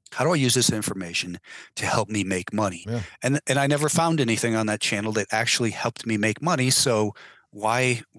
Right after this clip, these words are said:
Speaker 1: you know, why would I listen to
Speaker 2: Right,
Speaker 1: it when,
Speaker 2: exactly.
Speaker 1: when this is my job to make money?
Speaker 2: Exactly, exactly. Brian Shannon of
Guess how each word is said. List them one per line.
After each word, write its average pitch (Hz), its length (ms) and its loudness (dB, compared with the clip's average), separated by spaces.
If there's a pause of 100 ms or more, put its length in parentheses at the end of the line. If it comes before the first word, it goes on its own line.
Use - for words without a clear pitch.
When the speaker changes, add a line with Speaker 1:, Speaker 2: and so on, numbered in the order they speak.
(140)
Speaker 1:
you 113 120 -4
know, 117 60 -2
why 117 180 2
would 127 140 2
I 123 80 4
listen 143 300 2
to - 120 -4
Speaker 2:
Right, - 200 -8
Speaker 1:
it - 40 -18
when, 104 80 -12
Speaker 2:
exactly. 101 300 -2
Speaker 1:
when 113 120 0
this 120 160 4
is 123 140 2
my 117 180 2
job 120 380 0
to 107 80 -4
make 98 260 -6
money? 107 420 -2
Speaker 2:
Exactly, 98 680 -8 (120)
exactly. 117 640 -4 (600)
Brian 196 220 4
Shannon 190 360 4
of 139 100 0